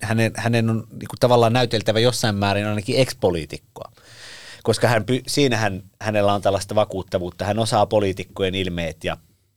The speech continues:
eleet. Niin hän on se, joka sanoo, että "Now it's not the right time, uh, to go to our summer cottage." Eli muistatte varmaan tämän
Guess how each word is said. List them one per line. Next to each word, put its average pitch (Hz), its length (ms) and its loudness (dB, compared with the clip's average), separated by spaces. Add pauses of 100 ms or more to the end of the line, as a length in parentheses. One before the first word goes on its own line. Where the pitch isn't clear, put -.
(120)
eleet. 87 420 0 (720)
Niin 95 300 -4
hän 185 200 0
on 151 80 2
se, 151 80 2
joka 135 200 2
sanoo, 110 360 0
että - 380 -4 (640)
"Now 104 460 -4 (240)
it's - 240 -10
not 139 160 -4
the 113 120 -2 (160)
right 117 180 -2
time, 95 480 -2
uh, - 840 -6 (100)
to - 80 -16
go 104 240 0
to - 260 -6 (160)
our 85 120 -4
summer 104 380 -2 (100)
cottage." - 580 -6 (540)
Eli 98 420 0
muistatte 117 400 -2
varmaan 104 360 0
tämän 92 360 -2